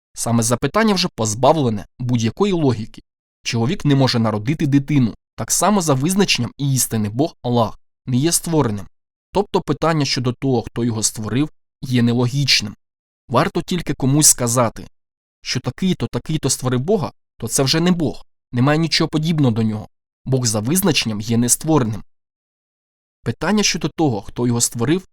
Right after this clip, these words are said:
є нелогічним. Варто тільки комусь сказати, що такий-то, такий-то створив Бога, то він уже не може бути Богом. За визначенням Бог не є створеним. Він сам створив усе, як, наприклад, нас усіх. Усе залежить від нього,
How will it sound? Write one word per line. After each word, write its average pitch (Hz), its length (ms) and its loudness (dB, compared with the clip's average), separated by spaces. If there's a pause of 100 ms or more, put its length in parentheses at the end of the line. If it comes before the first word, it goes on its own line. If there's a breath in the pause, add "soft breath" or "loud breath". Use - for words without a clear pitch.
є 120 160 2
нелогічним. 117 680 0 (460)
Варто 170 320 0
тільки 160 340 -4
комусь 143 300 0
сказати, 123 480 0
що - 160 -4
такий-то, 135 400 -4
такий-то 123 400 -4
створив 110 360 -4
Бога, 151 280 -2 (200)
то 127 100 -6
він 143 180 2
уже 123 220 0
не 117 100 4
може 107 240 -2
бути 139 260 -2
Богом. 117 380 -2 (280)
За 117 180 -2
визначенням 160 500 0
Бог 117 280 0 (100)
не 117 80 -2
є 110 140 -2
створеним. 113 540 0 (320)
Він 127 100 2
сам 202 220 6
створив 123 380 -2
усе, 107 360 -2 (240)
як, 123 200 -2
наприклад, 135 640 -2
нас 143 320 0
усіх. 117 420 2 (380)
Усе 165 260 2
залежить 185 420 0
від 139 200 -2
нього, 120 240 2